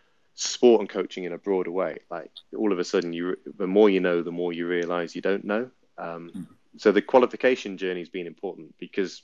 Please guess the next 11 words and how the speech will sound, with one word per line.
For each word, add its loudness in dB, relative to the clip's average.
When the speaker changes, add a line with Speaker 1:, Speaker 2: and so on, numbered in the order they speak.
Speaker 1:
well, -2
they 0
unlock -4
doors, -2
and -6
the 4
A 8
license -4
is -18
probably, -10
well, -10